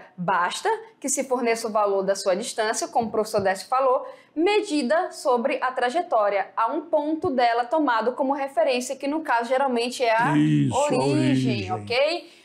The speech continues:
Speaker 1: Olha só, pessoal, lembrando, é, não necessariamente eu tenho que sair sempre
Speaker 2: É,
Speaker 1: da
Speaker 2: dá uma olhadinha
Speaker 1: origem,
Speaker 2: aqui,
Speaker 1: né?
Speaker 2: pessoal, pra gente ver, olha bem,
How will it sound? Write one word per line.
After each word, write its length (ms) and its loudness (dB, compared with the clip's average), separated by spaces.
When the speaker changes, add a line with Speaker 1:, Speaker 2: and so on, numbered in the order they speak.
Speaker 1:
Olha 220 2
só, 240 2
pessoal, 460 2
lembrando, 800 0
é, 380 4
não 220 2
necessariamente 760 -2
eu 60 2
tenho 260 -8
que 80 -8
sair 280 -2
sempre 400 0
Speaker 2:
É, 60 0
Speaker 1:
da 100 2
Speaker 2:
dá 60 4
uma 100 4
olhadinha 400 2
Speaker 1:
origem, 240 2
Speaker 2:
aqui, 100 0
Speaker 1:
né? 60 2
Speaker 2:
pessoal, 360 2
pra 140 2
gente 160 -2
ver, 160 2
olha 160 0
bem, 240 -2